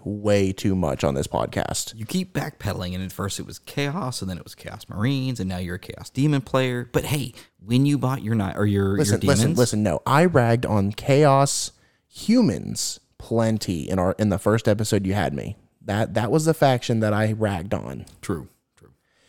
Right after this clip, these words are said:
Speaker 1: That's why I didn't go Chaos Knights. That, and I found a really good deal on, on Imperial Knights, like, a really good deal.
Speaker 2: Really good deal.
Speaker 1: I didn't go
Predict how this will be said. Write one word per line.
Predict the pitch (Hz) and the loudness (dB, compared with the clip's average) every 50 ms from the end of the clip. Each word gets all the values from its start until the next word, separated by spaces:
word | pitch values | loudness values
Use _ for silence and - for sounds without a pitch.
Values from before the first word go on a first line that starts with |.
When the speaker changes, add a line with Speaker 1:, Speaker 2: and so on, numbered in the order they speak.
| _ _ _ _ | _ _ _ _
Speaker 1:
That's | - 110 110 - - | -4 -2 -2 0 2
why | 120 117 120 | 2 2 4
I | |
didn't | 123 127 123 123 | 2 2 2 4
go | 131 131 | 4 4
Chaos | 127 135 131 120 117 110 - - | 4 4 4 4 4 2 2 2
Knights. | 127 117 139 - - - - - _ _ _ _ _ - | 0 0 0 -2 -4 -6 -8 -10 _ _ _ _ _ -6
That, | - 101 98 - | -2 0 0 0
and | - 90 | 0 0
I | 87 | -2
found | - 101 95 95 | 0 0 2 2
a | 95 | 2
really | 107 92 95 80 | 2 2 0 0
good | - 85 69 | -2 -2 -2
deal | - 82 64 | 0 0 2
on, | 69 87 101 - - | 2 2 2 2 2
on | 95 95 78 82 | 2 2 4 4
Imperial | 85 104 113 87 69 71 65 | 4 4 2 2 2 2 2
Knights, | 69 60 71 - | 0 0 0 0
like, | 98 98 98 | 0 2 4
a | 101 | 4
really | 101 98 104 104 92 90 87 90 | 4 4 4 4 2 2 2 0
good | 90 - - - | 0 0 0 -2
deal. | - - - 65 87 - - - - - - - - | -2 -2 0 0 0 0 -2 -8 -20 -18 -18 -20 -20
Speaker 2:
Really | - _ _ _ | -20 _ _ _
good | _ _ _ | _ _ _
deal. | - - - - _ - - - - _ _ _ _ _ _ _ | -20 -20 -20 -20 _ -14 -14 -14 -14 _ _ _ _ _ _ _
Speaker 1:
I | - - 120 117 | -4 0 2 2
didn't | 113 117 123 127 147 156 | 4 4 4 4 4 4
go | 135 127 113 110 110 110 | 4 4 4 4 2 2